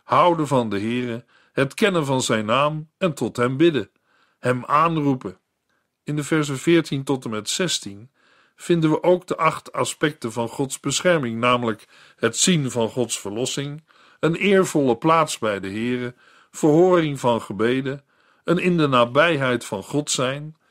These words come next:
bevrijding, eerherstel, een lang leven en betoning van Gods grootheid. In Psalm eenennegentig klinkt de oproep om met de dichter de Heere te belijden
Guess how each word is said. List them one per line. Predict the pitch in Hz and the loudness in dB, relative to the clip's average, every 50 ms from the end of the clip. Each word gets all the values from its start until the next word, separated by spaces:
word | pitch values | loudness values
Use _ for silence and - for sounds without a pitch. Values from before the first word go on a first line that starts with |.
| _ _ _ _ | _ _ _ _
bevrijding, | _ 120 110 101 92 113 117 120 120 123 135 131 127 131 131 127 131 143 - | _ -4 -4 -4 -2 2 4 4 4 4 2 0 0 -2 -4 -4 -8 -12 -6
eerherstel, | _ 156 165 156 156 156 135 127 131 135 123 - - - 135 139 143 151 156 151 - _ _ _ _ _ _ | _ 4 4 6 6 4 2 0 -2 -2 -2 -2 -2 0 0 0 0 -2 -6 -10 -14 _ _ _ _ _ _
een | - 151 147 | -2 0 2
lang | 147 151 175 196 196 175 151 | 2 2 2 2 2 2 2
leven | 131 139 151 165 175 151 156 156 180 - | 4 4 4 4 2 2 -2 -4 -4 0
en | - 196 185 147 139 185 220 - _ _ _ _ _ _ | 2 2 2 2 0 -6 -8 -10 _ _ _ _ _ _
betoning | _ - 135 131 135 175 175 165 147 117 104 104 120 | _ -4 -4 0 4 4 4 4 2 0 -4 -8 -8
van | - 127 117 113 | -8 -6 -6 -6
Gods | - - 165 156 - - | -4 -6 -4 -4 -4 -6
grootheid. | - 180 180 180 175 151 - 104 92 87 85 - - _ _ _ _ _ _ _ _ _ _ _ _ _ _ | -2 0 2 2 2 0 -2 -8 -10 -10 -12 -16 -20 _ _ _ _ _ _ _ _ _ _ _ _ _ _
In | _ 160 | _ -8
Psalm | 165 - - 175 170 170 165 160 - | -6 -2 0 2 2 2 2 0 -2
eenennegentig | - 180 180 175 156 135 127 131 151 170 180 165 160 170 160 170 151 - - | 0 2 2 2 2 0 0 0 2 2 2 2 0 -2 -2 -4 -4 -4 -6
klinkt | - 180 185 185 175 160 - | -2 0 0 0 0 -2 -4
de | - - | -4 0
oproep | - 185 185 185 - 160 185 196 170 - _ - - - _ | 0 -2 -2 0 2 2 2 2 2 -2 _ -20 -20 -20 _
om | - - 165 | -2 0 2
met | 170 175 196 202 - _ _ | 4 4 2 2 0 _ _
de | - 151 151 | 0 0 2
dichter | 139 139 143 131 - - 185 180 160 | 4 2 2 2 2 0 0 2 4
de | 143 147 | 4 4
Heere | 165 196 220 214 185 170 | 4 4 4 2 0 0
te | - - 147 120 | 0 0 -2 0
belijden | 123 117 107 104 98 95 92 95 90 - | 2 2 2 2 2 0 -4 -8 -14 -16